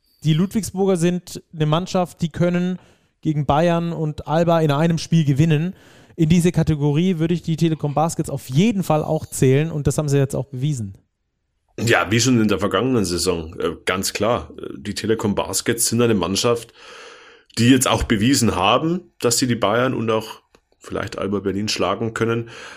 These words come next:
Speaker 2: weil sie spielen <laughs> einfach guten Basketball und sie haben gute Spieler in ihrem Kader, die wieder perfekt passen zum System von Thomas Isalo. Ja, und sie stehen nicht umsonst in der Tabelle, wo sie stehen, nämlich ganz weit oben, aktuell Tabellenführer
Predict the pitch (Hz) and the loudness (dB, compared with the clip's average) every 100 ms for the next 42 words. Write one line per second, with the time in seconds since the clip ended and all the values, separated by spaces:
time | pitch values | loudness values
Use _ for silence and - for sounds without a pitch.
0 | - 95 95 - 117 139 110 - 117 - | -6 -4 -2 -2 0 2 0 0 -2 -2
1 | 120 120 101 95 131 143 - 98 95 98 | -2 0 0 0 -2 -4 -2 -2 -2 -2
2 | 95 95 123 123 - - 139 156 143 131 | -2 -2 -2 -2 -2 0 2 4 4 0
3 | 131 - 113 123 117 113 117 - _ _ | -2 -2 0 0 0 0 -4 -6 _ _
4 | _ 92 87 151 165 143 - 123 127 143 | _ -10 -2 0 2 2 2 2 2 -2
5 | - - 123 - 139 131 - - - _ | -4 -6 -6 -6 -8 -12 -20 -20 -20 _
6 | - 120 117 - - 120 123 120 113 117 | -6 -4 -2 -4 -2 -2 0 -2 -2 -2
7 | 113 110 127 120 117 113 117 - - - | -2 -2 -2 0 2 2 0 -6 -20 -20
8 | - 110 117 101 107 - 117 117 127 127 | -6 0 2 2 0 2 2 2 0 -2
9 | 113 123 143 - 107 98 98 95 110 117 | 0 0 0 -2 -2 0 0 2 2 2
10 | 95 101 101 - 104 123 123 107 113 113 | 0 -2 -4 -2 -2 0 0 0 0 -2
11 | - - - - - 104 127 127 110 127 | -8 -14 -18 -18 -4 0 2 4 6 6
12 | 175 147 170 - - _ _ _ - 104 | 6 6 2 -4 -18 _ _ _ -6 -6
13 | - 110 107 139 143 - 107 101 110 117 | 2 4 4 2 -2 -4 0 2 2 0
14 | 113 120 120 139 143 | -2 0 2 0 -2